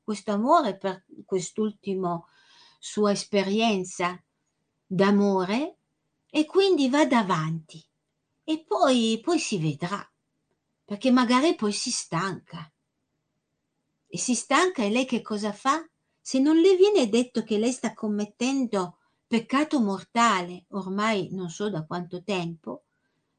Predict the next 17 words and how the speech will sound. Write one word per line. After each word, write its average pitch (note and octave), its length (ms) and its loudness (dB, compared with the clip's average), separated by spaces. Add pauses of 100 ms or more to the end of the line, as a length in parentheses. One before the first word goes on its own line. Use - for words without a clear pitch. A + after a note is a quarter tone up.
(320)
è, C#4+ 420 -4
è C4+ 80 -4
evidente D4+ 640 2
che G3+ 140 -6
questa C#4+ 360 -2
andrà G3 280 -4
in G3 120 -2
cerca G3+ 320 -6
di G3 100 -4
un G#3+ 100 0
altro. A3+ 300 0
Se A#3 200 -2
lascia B3 420 0
questo, C4 580 -4
cercherà G#3 480 -6
un F#3+ 160 -10
altro. - 540 -12